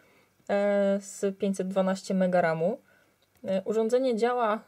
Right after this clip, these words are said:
pod kontrolą Androida w bardzo, bardzo ciekawej wersji,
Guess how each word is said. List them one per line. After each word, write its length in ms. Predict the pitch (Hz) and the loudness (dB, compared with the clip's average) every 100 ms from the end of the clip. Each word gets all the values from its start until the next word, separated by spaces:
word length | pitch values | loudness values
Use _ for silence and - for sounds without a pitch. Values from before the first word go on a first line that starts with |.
| - | -6
pod 180 | 208 | -6
kontrolą 600 | - 202 196 208 202 190 | -4 -4 0 2 2 2
Androida 640 | - 185 185 190 185 175 185 - - | 0 0 0 0 2 0 -2 -8 -10
w 460 | 180 - 180 170 175 - _ 190 | -8 -2 -2 0 -4 -10 _ -12
bardzo, 600 | 190 - 269 294 269 262 _ - | -4 -2 -2 -2 -4 -4 _ -6
bardzo 380 | 202 262 233 208 | 0 0 0 -2
ciekawej 400 | 196 196 185 175 | 0 0 0 0
wersji, 440 | 170 - 202 269 | 0 -2 -10 -12